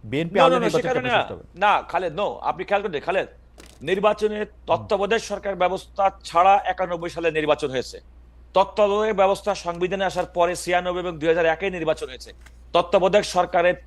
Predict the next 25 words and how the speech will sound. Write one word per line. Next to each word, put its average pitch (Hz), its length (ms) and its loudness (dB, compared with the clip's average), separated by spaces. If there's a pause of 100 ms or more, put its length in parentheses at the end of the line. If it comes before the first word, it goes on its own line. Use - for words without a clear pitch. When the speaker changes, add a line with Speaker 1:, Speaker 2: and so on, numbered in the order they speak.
Speaker 2:
নব্বই 175 380 4
দিনের 190 240 0
মধ্যে 180 200 -4
নির্বাচন 160 460 -2
করার 147 260 -2
কথা। 123 300 -6 (420)
এক 208 260 4
এগারোর 196 340 2
পরবর্তীতে 180 680 -4
ফখরুদ্দিন 165 520 0
মঈনুদ্দিনের 170 560 2
সরকার 175 560 0
দুই 151 120 -2
হাজার 160 260 2
আট 165 160 -2
সালে 160 260 -8
নির্বাচন 139 400 -2
করেছে। 113 320 -8 (380)
সুতরাং 214 260 4
একটা 214 140 2
অনিয়মতান্ত্রিক, 214 1080 0
অগণতান্ত্রিক 196 760 0
সরকারের 185 560 -2
অধীনে 233 380 0
নির্বাচিত 185 460 -6